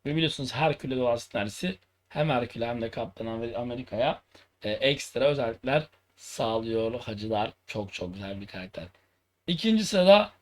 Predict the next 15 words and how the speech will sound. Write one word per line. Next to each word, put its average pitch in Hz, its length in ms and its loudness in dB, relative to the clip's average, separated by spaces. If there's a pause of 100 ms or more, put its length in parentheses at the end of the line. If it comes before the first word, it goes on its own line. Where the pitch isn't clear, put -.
(240)
buff 185 380 8
yedikten 123 440 -2
sonra 165 540 4 (400)
inanılmaz 175 840 4
ötesi 127 400 -6
bir 107 140 -4
hale 104 380 -6
gelen 147 420 2 (480)
Hulk 190 300 6
arkadaşlar. 107 480 -2 (160)
Muhteşem 151 920 0
bir 117 100 -10
karakter. 107 500 -6 (420)
Aslında 196 560 4
Hulk 240 300 2